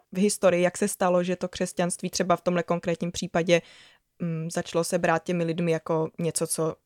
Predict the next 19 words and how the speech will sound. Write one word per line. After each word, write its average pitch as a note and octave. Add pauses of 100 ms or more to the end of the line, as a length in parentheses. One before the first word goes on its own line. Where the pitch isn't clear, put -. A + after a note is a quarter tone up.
(200)
vlastně D#3
jako E3
zajišťuje E3
až -
tu F3
spásu F3 (240)
a F3
ne F3
vlastně E3
ten F3
každodenní E3+
život, E3+ (120)
přestože E3 (100)
v E3+
nějakých E3+
jiných D#3+
situacích F3
vlastně E3
křesťanství F3